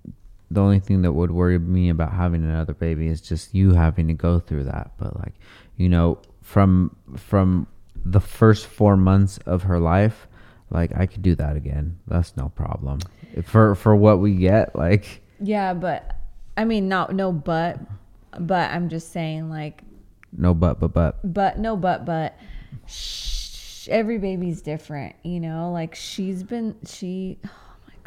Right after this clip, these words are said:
Speaker 2: God, knock on wood, I don't even wanna say this out loud, but, like, she sleeps through the night.
Speaker 1: Yeah.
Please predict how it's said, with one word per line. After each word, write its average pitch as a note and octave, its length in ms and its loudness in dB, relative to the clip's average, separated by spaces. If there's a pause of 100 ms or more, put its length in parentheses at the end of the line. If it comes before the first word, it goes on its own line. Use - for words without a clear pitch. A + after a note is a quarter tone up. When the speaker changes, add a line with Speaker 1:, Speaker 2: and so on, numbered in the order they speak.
(100)
Speaker 2:
God, - 120 -18
knock - 340 -10
on - 180 -12
wood, E3 160 -12
I - 20 -10
don't F#3+ 140 -10
even G3 200 -8
wanna F3 200 -10
say - 280 -16
this - 240 -20
out - 280 -16
loud, - 300 -20
but, - 120 -14
like, - 180 -14
she - 240 -14
sleeps - 480 -14
through F#3+ 200 -14
the G3 120 -12
night. F#3 460 -10 (460)
Speaker 1:
Yeah. D#2 300 -2